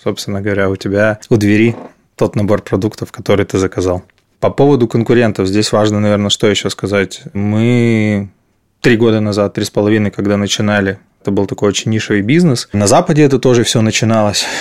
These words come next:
вот, и было недоверие. Сейчас мы видим, что большие офлайн игроки, да, собственно говоря, лидеры на рынке фудовом России, они тоже пошли в этот сегмент.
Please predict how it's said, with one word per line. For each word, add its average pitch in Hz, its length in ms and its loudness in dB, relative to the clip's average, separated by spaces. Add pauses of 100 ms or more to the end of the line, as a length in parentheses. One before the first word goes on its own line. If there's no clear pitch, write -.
(160)
вот, 110 340 2 (160)
и 104 640 0
было 101 320 0
недоверие. 113 680 2 (140)
Сейчас 120 380 -2
мы 117 120 2
видим, 117 280 2
что 101 420 0
большие 104 440 2
офлайн 104 440 0
игроки, 104 420 0
да, 110 360 -2 (220)
собственно - 380 -6
говоря, 104 280 2
лидеры 107 360 2
на 98 920 0
рынке 110 480 0
фудовом 101 440 2
России, 101 360 2
они 104 200 0
тоже 104 240 0
пошли - 260 -6
в 107 40 0
этот 104 200 0
сегмент. 120 480 -2